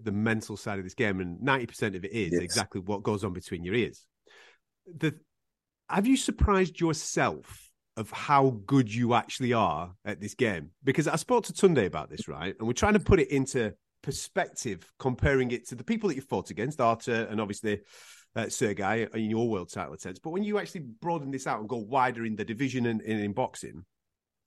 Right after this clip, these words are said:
Speaker 1: twelve amateur fights,
Speaker 2: Yeah.
Speaker 1: twenty-six pro,
Speaker 2: <laughs>
Speaker 1: uh, twenty-six pro fights should not be competing at the
Speaker 2: Yeah.
Speaker 1: level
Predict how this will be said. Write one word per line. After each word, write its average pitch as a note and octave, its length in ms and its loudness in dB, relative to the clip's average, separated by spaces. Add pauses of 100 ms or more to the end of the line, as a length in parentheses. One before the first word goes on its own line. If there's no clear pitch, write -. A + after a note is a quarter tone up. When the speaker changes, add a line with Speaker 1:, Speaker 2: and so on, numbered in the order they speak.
(340)
Speaker 1:
twelve G#3 500 2
amateur F3 380 2
fights, E2+ 640 -2 (360)
Speaker 2:
Yeah. G2 80 0
Speaker 1:
twenty-six G#2+ 540 6
pro, D3+ 120 10 (100)
Speaker 2:
<laughs> D3 120 2
Speaker 1:
uh, C#3 60 -4 (100)
twenty-six E3+ 720 4
pro C3+ 240 2
fights G2 560 2 (340)
should - 460 -2
not G3+ 360 6
be F#3 200 4
competing D#3 920 -2 (300)
at G3 240 6 (100)
the G3+ 100 -2
Speaker 2:
Yeah. G#3 100 2
Speaker 1:
level B2+ 600 4